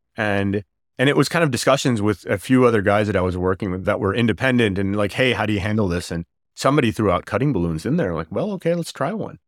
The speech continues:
And the cutting balloon,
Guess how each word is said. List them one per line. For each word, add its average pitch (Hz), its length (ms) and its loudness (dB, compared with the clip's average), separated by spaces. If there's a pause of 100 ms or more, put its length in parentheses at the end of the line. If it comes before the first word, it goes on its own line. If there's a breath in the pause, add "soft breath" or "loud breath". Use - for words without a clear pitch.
(400)
And 110 500 0
the 104 140 0
cutting 170 480 4
balloon, 95 800 0